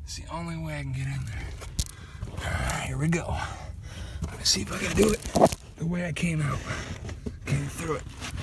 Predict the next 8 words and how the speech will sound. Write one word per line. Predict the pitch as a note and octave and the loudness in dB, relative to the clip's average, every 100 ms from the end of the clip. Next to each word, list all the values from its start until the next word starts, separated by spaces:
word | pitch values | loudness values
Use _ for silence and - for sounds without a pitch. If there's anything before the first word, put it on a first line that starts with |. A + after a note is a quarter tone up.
| - - - - - - - - - - - - - - - - - - - - - - - | 4 6 8 6 4 -2 -10 -8 -8 -10 -10 -6 -2 -2 -2 -6 -4 -4 6 8 10 8 4
Oh. | - - - - - - - - - - - - - - - - - C#3+ - - - - - - - - | 4 8 6 4 -4 -2 0 0 -2 -6 -2 -2 -2 -6 -4 2 4 4 2 -10 -8 -4 0 2 2 4
Oh. | F#3 E3+ D3 A2+ - - - - - - - - | 12 12 12 10 4 -12 -12 -14 -16 -16 -8 0
Let | D3+ | 2
me | C#3 | 4
flip | A#2+ D3 G#2 | 2 2 4
this | A#2 | 2
camera | - C3+ A#2 G#2+ | 6 8 10 10
around. | G2 D3+ | 8 2